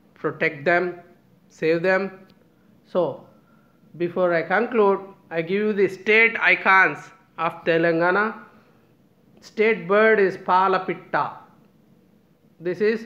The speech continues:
Palapitta, means Indian roller or blue jay. So beautiful, extremely beautiful bird. So I have also spotted sometimes in our, uh, neighborhood. Uh, state animal is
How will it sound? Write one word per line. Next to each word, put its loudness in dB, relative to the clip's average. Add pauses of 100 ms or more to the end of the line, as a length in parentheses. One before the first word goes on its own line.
(120)
Palapitta, -2
means -2 (840)
Indian 0 (100)
roller 0
or -4
blue -4
jay. -4 (300)
So 0
beautiful, -6 (600)
extremely -6
beautiful -6
bird. -4 (840)
So -12
I -6
have 0
also 0
spotted -4
sometimes -8 (400)
in -8
our, -4
uh, -4
neighborhood. -4 (760)
Uh, -6
state 2
animal 0
is 0